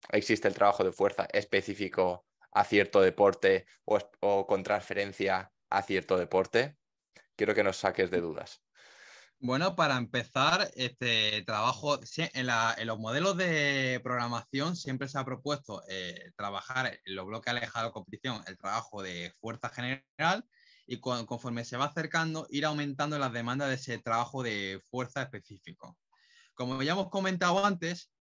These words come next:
Speaker 2: eh, este mo-, eh, este modelo como tal no tiene mucho sentido porque, para empezar,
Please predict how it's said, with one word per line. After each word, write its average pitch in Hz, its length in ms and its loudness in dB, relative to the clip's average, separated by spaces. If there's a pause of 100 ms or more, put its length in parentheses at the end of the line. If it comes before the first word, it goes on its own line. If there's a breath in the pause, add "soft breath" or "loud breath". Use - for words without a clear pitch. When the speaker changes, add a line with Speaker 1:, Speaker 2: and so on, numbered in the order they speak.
(160)
Speaker 2:
eh, 131 380 0
este 135 340 -2
mo-, 120 260 -2
eh, 113 520 -2
este 117 300 -6
modelo 135 380 -2
como 151 300 -2
tal 151 300 2 (260)
no 151 260 0
tiene 143 920 0
mucho 143 300 -4
sentido 151 300 -4
porque, 127 260 -4
para 123 160 -2
empezar, 127 640 -2